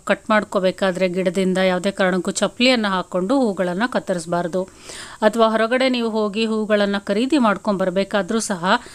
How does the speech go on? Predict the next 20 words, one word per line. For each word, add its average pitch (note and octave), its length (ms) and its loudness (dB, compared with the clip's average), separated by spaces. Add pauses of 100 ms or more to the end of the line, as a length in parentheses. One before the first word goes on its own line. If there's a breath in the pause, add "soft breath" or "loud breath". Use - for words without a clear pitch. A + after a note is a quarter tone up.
(200 loud breath)
ಆದಷ್ಟು G#3 460 2
ಚಪ್ಪಲಿ C4 480 0
ಇಲ್ದೆ G#3 260 2
ಹೋಗಿ G3 360 0
ನೀವು F#3+ 320 0
ದೇವ್ರಿಗೆ G3 340 0
ಹೂಗಳನ್ನ G#3 500 0
ಖರೀದಿ F#3+ 380 0
ಮಾಡ್ಕೊಂಡು F3+ 460 0
ಬರ್ಬೇಕಾಗತ್ತೆ. F3+ 880 -2 (500)
ಈಗಿನ C4+ 300 6
ಕಾಲದಲ್ಲಿ G3+ 480 2
ಚಪ್ಪಲಿ G3+ 420 -2
ಇಲ್ದೆ F#3 480 4
ಒಂದು F3+ 520 2
ಮೆಟ್ಲನ್ನ G3 500 2
ಇಳಿದು F#3 520 2
ಹೊಸ್ಲನ್ನೂ G#3+ 600 2
ಸಹ F#3+ 260 0
ದಾಟೋದಿಲ್ಲ. F3 600 -2